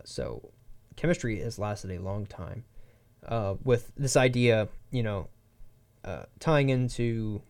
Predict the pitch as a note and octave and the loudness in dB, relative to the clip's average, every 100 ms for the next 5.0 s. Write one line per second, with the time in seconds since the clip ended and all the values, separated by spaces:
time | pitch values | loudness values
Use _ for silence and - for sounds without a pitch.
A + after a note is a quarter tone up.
0 | _ E3 - C#3 B2+ A#2 A2+ A2 A#2 A2+ | _ -20 -4 2 4 4 4 0 -2 0
1 | A2 G#2+ G#2 - A#2 A2+ A2 A2 - A2 | 0 0 -2 -2 2 2 2 -2 -4 -4
2 | G2+ A2 B2 A#2+ A2 G#2 G#2+ G2+ G#2+ G#2 | 0 2 2 2 0 0 -2 -2 -2 -4
3 | G2+ G2 - _ _ - - A#2+ G#2+ G#2 | -4 -6 -8 _ _ -20 -10 -4 0 0
4 | G#2 - A#2+ A2+ B2+ A#2+ A#2+ A2+ G#2 - | -2 0 0 2 -2 -2 -2 0 -2 -4